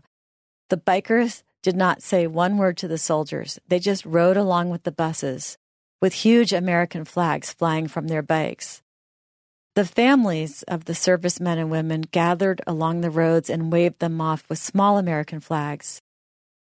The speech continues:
And then, as the buses exited the fort and turned onto the main road, the post police raced ahead with sirens blaring and lights flashing, holding traffic at all the intersections.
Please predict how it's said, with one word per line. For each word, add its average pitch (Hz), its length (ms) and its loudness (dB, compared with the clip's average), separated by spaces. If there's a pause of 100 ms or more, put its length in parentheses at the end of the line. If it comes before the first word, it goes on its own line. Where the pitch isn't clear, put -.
(160)
And 226 160 6
then, 226 300 4 (100)
as 202 160 -4
the 190 160 0
buses 220 680 0 (140)
exited 196 480 -2
the 190 80 -2
fort 208 560 -2 (240)
and 180 160 -2
turned 208 380 2
onto 180 340 -4
the 180 100 0
main 180 300 0
road, 185 420 2 (800)
the 208 80 2
post 226 480 0
police 170 600 -2 (100)
raced 190 440 0
ahead 185 420 0
with - 140 -6
sirens 190 560 2
blaring 185 500 0
and 165 120 -4
lights 175 340 0
flashing, 185 640 -4 (460)
holding 226 400 2
traffic 208 600 -2
at 160 120 -4
all 170 160 2
the 175 140 -2
intersections. 175 960 -4